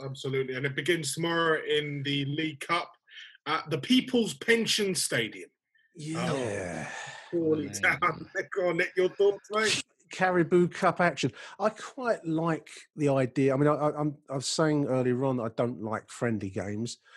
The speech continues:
Speaker 2: and the Caribou Cup first round at Crawley feels a little bit like a midway point between a friendly and a proper, um, competitive league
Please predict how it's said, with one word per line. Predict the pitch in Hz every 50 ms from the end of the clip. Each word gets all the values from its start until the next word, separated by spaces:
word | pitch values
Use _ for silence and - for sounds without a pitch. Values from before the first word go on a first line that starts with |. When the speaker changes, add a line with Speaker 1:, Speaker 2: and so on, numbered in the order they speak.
| - - - _ _ _ 123
Speaker 2:
and | 127 127
the | 123
Caribou | - - - 151 151 147 139 131 - 131 123 120
Cup | - - - - 139 120 - - _
first | - - 131 117 113 107 - -
round | 127 120 117 113 113 107
at | 107 - _
Crawley | - - 131 117 110 110 107
feels | - - - 135 127 117 113 107
a | 113
little | 110 117 143 107 113
bit | 107 113 90 95
like | 107 110 107 -
a | 117
midway | 107 117 120 120 107 107 107 110 110 107
point | - - - 104 101 -
between | - 104 - - 120 113 110 107
a | 101
friendly | - - 131 123 117 107 95 101 107 107 104 - - - - - - - _ _ _ _
and | 117 113 110 110 110 110 110 110 107 107
a | 107
proper, | - - 123 110 - - 104 101 101 - _ _ _ _ _ _ -
um, | - 107 110 110 107 104 104 104 104 101 101 101 101 110 -
competitive | - 110 101 - 101 - - 98 - 107 92 98
league | 104 107 104 101 101